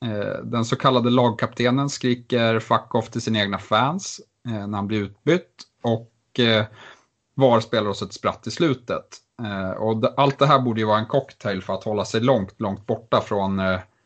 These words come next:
från Arsenal. Men, eh, matcherna är ju, eh, fortsatt lockande.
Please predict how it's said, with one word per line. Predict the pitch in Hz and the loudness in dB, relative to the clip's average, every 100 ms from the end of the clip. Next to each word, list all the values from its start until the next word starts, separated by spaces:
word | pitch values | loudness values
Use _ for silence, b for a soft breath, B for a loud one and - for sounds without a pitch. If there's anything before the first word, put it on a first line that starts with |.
| _ _ - | _ _ -2
från | 117 | 2
Arsenal. | 127 110 - 90 92 | 4 2 -2 -4 -2
Men, | 110 117 113 | 0 2 2
eh, | 113 113 - | 2 2 0
matcherna | 135 131 - - 156 139 123 | 0 0 -2 -4 0 0 2
är | 120 127 | 2 2
ju, | 117 104 98 - _ | 0 -2 -4 -6 _
eh, | 113 101 104 | -6 -6 -6
fortsatt | - 127 - - 113 - - | -6 -8 -8 -2 -2 -4 -4
lockande. | 120 127 - _ 165 127 95 | 0 0 -4 _ 0 0 -2